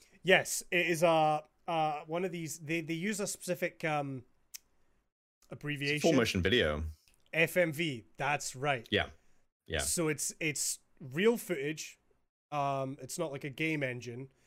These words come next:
Speaker 1: It's, it's like an interactive story. You're a, a moderator for a streamer, and it looks like you make decisions that influence her going about,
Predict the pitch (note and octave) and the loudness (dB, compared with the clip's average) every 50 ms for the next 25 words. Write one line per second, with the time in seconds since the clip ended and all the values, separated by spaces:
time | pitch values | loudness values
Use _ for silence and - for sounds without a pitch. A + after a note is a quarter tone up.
0 | _ _ _ _ _ _ _ - C3+ C3+ - - - D#3+ C3+ A#2+ - C#3+ C3+ - | _ _ _ _ _ _ _ -10 -10 -8 -6 -6 -6 -6 -8 -8 -6 -6 -4 -4
1 | C3+ C3 C#3+ D3 D3 D3 D3 C#3 C3 - - B2+ - - - - D3 C3 B2 A#2 | -4 -4 -4 -4 -4 -2 -2 -2 -2 -2 -6 -10 -8 -8 -4 -2 -2 -2 -2 -4
2 | A#2+ C3+ C3+ _ _ _ _ _ _ _ _ _ - C3+ A#2+ C#3+ F3 F#3 F#3 F#3 | -6 -8 -10 _ _ _ _ _ _ _ _ _ -18 -10 -4 0 2 4 6 6
3 | E3+ E3 D#3 D#3+ - C#3 C#3 D3 D#3+ F3+ A3+ A3+ G3+ D#3+ C#3+ C3 B2 B2+ C#3+ F3 | 4 4 2 -2 -4 -6 -6 0 2 2 2 2 2 2 0 0 -2 -2 -6 -6
4 | G3+ - _ _ _ _ _ _ _ _ _ _ _ _ - - E3 C#3+ C#3 C3+ | -6 -10 _ _ _ _ _ _ _ _ _ _ _ _ -12 -6 -2 0 0 0
5 | C3 C3 C3 A#2+ A2+ - - E3 D3 C3 C3 D3+ F3+ - _ _ _ _ _ _ | 0 -2 -4 -6 -10 -10 -4 -4 -4 -2 -2 -6 -8 -10 _ _ _ _ _ _
6 | _ _ _ _ _ _ _ _ _ _ _ _ - C#3 C#3+ C#3 C3+ C3+ C3+ B2+ | _ _ _ _ _ _ _ _ _ _ _ _ -2 0 0 0 0 -2 -4 -6
7 | C#3 C3+ C3+ D#3 D3+ - E3+ D3 A#2 C3+ D3+ D3 D3+ C#3+ C#3 - - C#3+ B2+ - | -8 -8 -6 -6 -4 -2 -2 -4 -4 -4 -4 -2 -2 -2 -2 -4 -6 -4 -4 -2
8 | - E3 C#3+ C#3 D#3 D3+ C#3+ C#3+ C#3+ C3 - - D#3+ C3+ - D3+ D3 - - D3 | 0 0 -2 0 -2 -2 -2 -4 -6 -6 -8 -8 -10 -8 -8 -8 -8 -8 -8 -6
9 | D3 C#3 C3+ C3+ - - - - - - - - _ _ _ _ _ _ - - | -4 -4 -4 -4 -4 -6 -6 -6 -8 -10 -10 -14 _ _ _ _ _ _ -14 -6
10 | E3 D#3 C#3+ C#3 C3+ C3+ C3 B2+ - _ _ _ _ _ _ _ _ _ _ _ | -2 0 0 0 0 0 -2 -4 -6 _ _ _ _ _ _ _ _ _ _ _
11 | _ _ _ _ _ _ _ _ _ _ _ _ _ _ _ _ _ E3+ C#3+ C3 | _ _ _ _ _ _ _ _ _ _ _ _ _ _ _ _ _ -18 -14 -10
12 | C#3+ D3 - - E3 D3+ D3+ C#3+ C#3+ C3 F3+ E3 C#3 B2+ | -10 -10 -6 -2 0 0 2 2 2 2 2 2 2 2